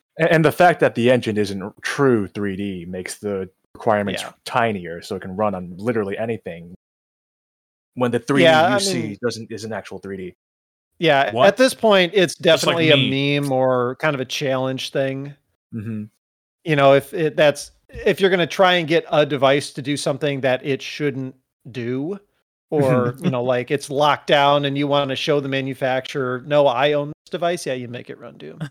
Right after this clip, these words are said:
Speaker 2: It's just
Speaker 3: <laughs> I always loved
Speaker 1: Okay.
Speaker 3: the Mac strips and everything.
Speaker 1: I had, I had my sneaky workarounds in high school. So uh, you
Speaker 3: Mm.
Speaker 1: couldn't run, you couldn't bring games to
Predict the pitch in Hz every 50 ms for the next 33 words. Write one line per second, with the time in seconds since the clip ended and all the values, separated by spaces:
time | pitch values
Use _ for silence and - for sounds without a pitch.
0 | - - 214 - - - 214 - 135 - 131 135 131 127 127 113 - 107 107 104
1 | 98 127 - 95 95 92 92 95 _ _ _ _ _ _ _ - 110 101 98 95
2 | 98 - - - - - 95 92 95 95 - - - 92 90 90 _ _ _ _
3 | _ _ _ _ _ _ _ _ _ _ _ - 156 156 139 120 104 - - 135
4 | 156 170 170 170 170 - _ _ _ _ _ _ _ _ - 131 165 180 156 143
5 | 135 117 - - - 117 - 113 110 104 104 104 - 107 104 107 104 107 101 -
6 | 107 101 113 117 110 107 - - - 104 98 95 _ _ _ - - 120 110 110
7 | 107 107 107 104 - _ _ _ _ _ _ _ _ _ _ _ - 120 123 120
8 | 120 117 113 135 123 - - 233 233 214 151 131 123 131 135 131 127 - 139 151
9 | - 202 202 180 131 107 127 123 117 113 110 - 117 107 104 98 92 87 85 -
10 | - - - - 107 95 87 85 85 82